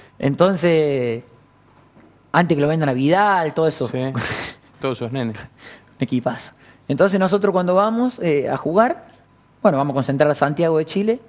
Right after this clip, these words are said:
Speaker 1: Eh, y el técnico, me, antes de subir al colectivo para, para ir al Monumental, a la cancha de Colo Colo, me dice, "¿Estás para jugar un rato?". "Estoy para jugar noventa", le digo yo.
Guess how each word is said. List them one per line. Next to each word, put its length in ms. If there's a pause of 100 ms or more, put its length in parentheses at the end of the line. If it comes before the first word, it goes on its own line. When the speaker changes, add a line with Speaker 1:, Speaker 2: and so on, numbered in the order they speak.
(920)
Speaker 1:
Eh, 640 (800)
y 80
el 100
técnico, 340
me, 340
antes 260
de 40
subir 180
al 80
colectivo 340
para, 360
para 160
ir 100
al 140
Monumental, 480
a 40
la 80
cancha 200
de 60
Colo 180
Colo, 220 (920)
me 60
dice, 100
"¿Estás 140
para 160
jugar 140
un 40
rato?". 400 (220)
"Estoy 160
para 120
jugar 160
noventa", 440
le 60
digo 120
yo. 180